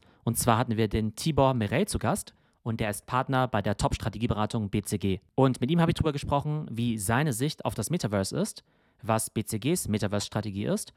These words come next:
und inwiefern die großen Konzerne dieser Welt jetzt schon bereits an ihrer Metaverse-Strategie arbeiten. Ein super spannender Einblick in die Welt der Konzerne und Top-Beratungen. Viel Spaß damit. Ich möchte den nächsten Speaker ankündigen, nämlich den Tibor Merey von, äh, B C G, der Boston Consulting Group.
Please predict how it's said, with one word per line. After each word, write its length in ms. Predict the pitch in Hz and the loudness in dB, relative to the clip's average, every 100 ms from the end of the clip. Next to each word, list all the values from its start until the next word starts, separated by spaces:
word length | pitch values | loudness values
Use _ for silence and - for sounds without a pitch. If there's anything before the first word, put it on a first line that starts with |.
| _ | _
und 180 | 151 175 | 4 4
inwiefern 540 | 131 131 143 131 127 | 2 -2 -2 -2 -2
die 80 | 120 | -4
großen 320 | - 117 120 | 0 2 2
Konzerne 400 | 110 101 120 143 | -2 0 2 2
dieser 280 | 104 101 95 | 0 0 0
Welt 360 | 98 123 185 - _ | 2 0 -2 -8 _
jetzt 240 | - 175 - | -2 0 0
schon 120 | 135 | -2
bereits 400 | 117 110 117 - | 2 2 0 0
an 100 | 117 | -2
ihrer 180 | 110 104 | 0 2
Metaverse-Strategie 840 | 110 117 104 101 - 104 98 107 | 0 0 -2 -2 -4 -6 -6 -6
arbeiten. 380 | 90 90 92 90 _ _ | -4 -4 -6 -10 _ _
Ein 100 | 117 | 0
super 180 | 110 151 | 2 2
spannender 280 | - 127 117 | 2 2 2
Einblick 360 | 127 127 131 | 0 0 -2
in 140 | - 117 | -2 -2
die 140 | 113 | 0
Welt 180 | 110 110 | 0 2
der 120 | 110 | 0
Konzerne 500 | - 101 117 127 131 | 0 -2 0 0 0
und 260 | - 123 - | 0 -4 -2
Top-Beratungen. 680 | 113 - 98 95 87 87 95 _ _ _ _ _ | -2 -2 -2 -2 -2 -4 -8 _ _ _ _ _
Viel 180 | - 117 | -4 -2
Spaß 200 | 104 92 | -2 -4
damit. 280 | 90 90 - _ | -4 -6 -10 _
Ich 180 | 143 139 | -4 2
möchte 340 | 135 135 139 | 2 2 2
den 140 | 135 120 | 2 4
nächsten 340 | 120 - 117 | 2 2 0
Speaker 360 | 113 - 214 139 | 0 0 0 0
ankündigen, 520 | 117 120 117 147 175 | 2 4 4 4 2
nämlich 360 | 127 131 127 - | 2 2 0 -2
den 420 | 120 117 117 - | 0 2 0 -4
Tibor 300 | 151 143 135 | 0 2 4
Merey 320 | 117 127 185 | 2 2 0
von, 440 | 202 127 120 120 | 0 2 2 2
äh, 280 | 120 110 110 | 2 0 0
B 140 | 110 131 | 0 0
C 180 | - 107 | 0 0
G, 280 | 131 196 | 2 2
der 100 | 202 | 0
Boston 280 | 110 123 131 | 0 0 0
Consulting 440 | 120 107 175 139 104 | 2 2 2 2 0
Group. 280 | 135 226 | 0 -2